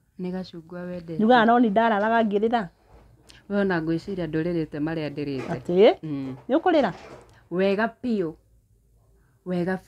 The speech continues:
Speaker 1: biũ.
Speaker 2: Mm.
Speaker 1: Ngacoka ngahinyara, ngaigana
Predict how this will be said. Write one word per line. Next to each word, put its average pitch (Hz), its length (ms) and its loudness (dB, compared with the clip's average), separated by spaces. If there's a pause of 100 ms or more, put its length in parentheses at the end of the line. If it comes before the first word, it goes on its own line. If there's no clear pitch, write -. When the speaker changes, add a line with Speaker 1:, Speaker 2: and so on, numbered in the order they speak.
Speaker 1:
biũ. 196 240 0
Speaker 2:
Mm. 254 300 4 (540)
Speaker 1:
Ngacoka 208 420 -6
ngahinyara, 185 680 -2 (420)
ngaigana 165 400 0